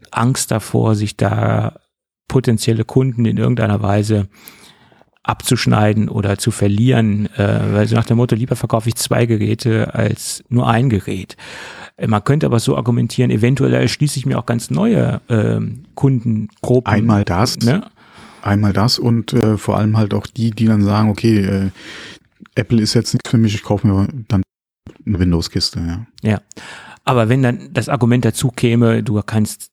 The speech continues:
Speaker 1: z-, zwei Dinge mitmachen, du hast einmal iPad O S und einmal
Speaker 2: Mhm.
Speaker 1: Mac O S,
Speaker 2: Ja, ja.
Speaker 1: dann könnte es vielleicht für die Leute interessant sein, die sich das vorher nicht leisten konnten, wollten. Aber wenn sie dann dieses Argument haben, ich habe jetzt zwei in eins,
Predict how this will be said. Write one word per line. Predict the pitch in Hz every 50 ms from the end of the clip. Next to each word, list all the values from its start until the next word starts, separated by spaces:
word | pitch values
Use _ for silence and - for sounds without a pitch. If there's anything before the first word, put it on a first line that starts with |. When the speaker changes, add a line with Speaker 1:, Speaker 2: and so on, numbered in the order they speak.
| _ -
Speaker 1:
z-, | - - - - -
zwei | - - - 113 139 180 175
Dinge | 123 123 117 110
mitmachen, | 104 101 101 113 107 98 92 98 95
du | 101 101
hast | 98 - -
einmal | - 113 101 104 104 107 107 107 117
iPad | 120 143 131 -
O | 123 120
S | 120 131 131 -
und | 120 113
einmal | 113 110 104 107 127
Speaker 2:
Mhm. | 131
Speaker 1:
Mac | 135 143 147
O | 151 143
S, | 120 120 143 151 - - - - -
Speaker 2:
Ja, | 123
ja. | 123 123 123
Speaker 1:
dann | 127 120 113 131 127
könnte | - - 147 170 - 180
es | 165 143 - -
vielleicht | - 139 131 123 120 -
für | - 110
die | 107 - 254
Leute | 247 185 131 117 110 117
interessant | 117 127 135 - - - - - 127 - 120 110 - 110 110 113
sein, | - 120 113 117 123 123
die | 117 113 113
sich | 120 120
das | 117 113 113 -
vorher | - 123 120 113
nicht | 104 101 98 - -
leisten | 107 104 107 104 - - - - 101 - -
konnten, | - - 117 110 120 127 - - 185 196 190 165 120 104
wollten. | 104 101 104 107 117 - - 170 208 214 - - - - - - -
Aber | - 113 120 104
wenn | 117 139
sie | 131 131
dann | 123 120
dieses | 120 117 117 -
Argument | 127 101 110 104 117 123 135 -
haben, | 123 120 120
ich | 113 - 120
habe | 120 -
jetzt | 110 101 - - - -
zwei | - - 127 127 131
in | - 117 113
eins, | 113 139 170 170 123 123 - - - - -